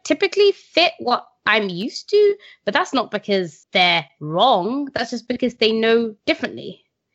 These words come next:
So it's like thinking about it, you know, they come from a different culture or a different way of living or a different environment. And so it's not wrong, it's just different. And I think that's very important, this idea of right versus wrong slash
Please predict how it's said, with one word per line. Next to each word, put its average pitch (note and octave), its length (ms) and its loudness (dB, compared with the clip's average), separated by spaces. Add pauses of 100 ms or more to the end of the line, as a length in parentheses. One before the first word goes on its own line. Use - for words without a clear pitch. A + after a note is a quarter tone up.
(260)
So G#3+ 140 0
it's G3 180 2
like G#3 180 0
thinking G#3+ 260 2
about G3+ 160 2
it, - 80 -6 (100)
you G#3 100 -4
know, F#3 120 2
they G#3+ 200 4
come A3 220 -2
from G3+ 220 0
a G3+ 60 2
different F3+ 600 -6
culture A#3 640 0
or E3+ 220 -2
a F3 60 -2
different D#3 420 -10
way G3 300 2
of F#3 120 -2
living F3 640 0 (440)
or F#3 120 0
a F3+ 60 0
different G3 280 -2
environment. F#3+ 680 -2 (200)
And F#3+ 140 -4
so G#3 100 2
it's F#3 160 -4
not A3+ 300 -2
wrong, G3+ 400 0
it's - 240 -12
just - 240 -10
different. D#3+ 340 -8
And - 440 -4
I - 20 4
think A3+ 120 4
that's G#3 160 -2
very G3+ 120 2
important, F3 420 -6
this F3 140 -8
idea F3+ 340 2
of D#3 160 -8
right E3+ 300 0
versus E3 300 -6
wrong E3+ 240 -2
slash D#3+ 320 -4